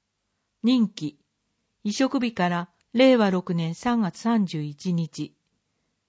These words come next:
内容、モニター会議、年四回程度。施設見学など。報酬、モニター会議一回につき二千円。アンケート一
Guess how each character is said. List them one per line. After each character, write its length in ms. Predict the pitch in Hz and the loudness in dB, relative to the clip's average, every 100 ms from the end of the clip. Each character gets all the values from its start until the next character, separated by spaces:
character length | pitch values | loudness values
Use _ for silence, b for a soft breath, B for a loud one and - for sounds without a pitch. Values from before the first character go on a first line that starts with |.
| _ _ - | _ _ -4
内 260 | 185 208 202 | 0 2 2
容、 360 | 190 180 180 - _ _ _ _ _ - | 0 -4 -8 -14 _ _ _ _ _ 2
モ 100 | 208 | 6
ニ 200 | 254 269 | 6 4
タ 180 | 262 254 | 0 0
ー 40 | |
会 280 | - 226 175 | 0 2 2
議、 240 | 147 139 _ _ _ _ _ | -2 -6 _ _ _ _ _
年 240 | 226 220 | 0 2
四 180 | 170 190 | 2 -2
回 240 | 190 190 185 | -4 -6 -6
程 200 | 170 151 | -8 -8
度。 180 | 131 - _ _ _ _ _ _ | -10 -14 _ _ _ _ _ _
施 220 | - 226 | -10 -6
設 320 | 226 285 - - | -2 -2 -2 0
見 220 | 269 240 | 4 4
学 240 | 170 - | 2 0
な 160 | 175 160 | -2 -2
ど。 200 | 139 - _ _ _ _ _ _ _ _ _ | -4 -8 _ _ _ _ _ _ _ _ _
報 180 | 226 | 2
酬、 500 | 240 233 - 208 185 190 _ _ _ _ _ _ _ | 2 0 -2 -2 -2 -8 _ _ _ _ _ _ _
モ 120 | 202 | 4
ニ 140 | 226 262 | 4 4
タ 180 | 262 240 | 2 0
ー 40 | |
会 260 | 233 202 165 | 2 0 0
議 120 | 156 | -4
一 220 | - 170 - | -8 -16 -4
回 220 | 247 220 | 0 2
に 100 | 185 | 0
つ 120 | - | -4
き 140 | - 165 | -6 -4
二 140 | 160 | -4
千 340 | - 185 175 165 | -2 -2 -2 -4
円。 260 | 156 151 - _ _ _ _ _ _ _ _ _ | -6 -10 -18 _ _ _ _ _ _ _ _ _
ア 120 | 240 262 | 0 0
ン 100 | 262 | 2
ケ 200 | 208 180 | 0 0
ー 20 | |
ト 300 | - 160 - | -2 -6 -6
一 140 | 165 | -14